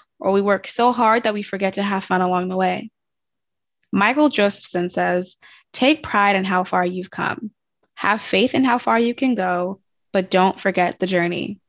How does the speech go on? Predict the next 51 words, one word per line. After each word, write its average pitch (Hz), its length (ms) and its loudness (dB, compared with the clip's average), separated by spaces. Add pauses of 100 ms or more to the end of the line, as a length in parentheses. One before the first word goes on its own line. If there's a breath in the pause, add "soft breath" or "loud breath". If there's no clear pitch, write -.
(760)
Something 277 360 4
we 320 120 6
must 240 280 2
remember 185 380 0
is 190 120 -2
that 196 120 0
we 208 100 -6
do 220 140 -4
not 311 180 4
have 247 200 -2
to 202 120 -6
wait 190 280 -2
to 180 100 -4
be 185 120 -4
happy. - 520 -4 (480)
We 240 120 2
can 285 120 6
be 262 120 4
happy 214 360 0
while 190 200 4
we 190 100 2
work 185 400 -2
toward 185 240 -2
our 180 160 -2
goals. - 500 -8 (520)
It 190 120 0
doesn't 226 280 4
have 262 160 2
to 269 100 -4
come 202 340 0
at 175 200 -4
the 180 160 -4
end. - 340 -8 (520 loud breath)
As - 220 -2
far 202 200 4
as 202 160 2
giving 190 260 0
up, 226 300 0 (320)
don't 208 180 2
let 190 200 0
that 180 140 0
be 185 140 -4
an 180 80 -2
option. 180 640 -6 (760)
Don't 214 200 6
let 262 200 4
fear, 214 600 2
obstacles, 190 800 0
or 180 220 0
failure 185 460 0
halt - 440 -2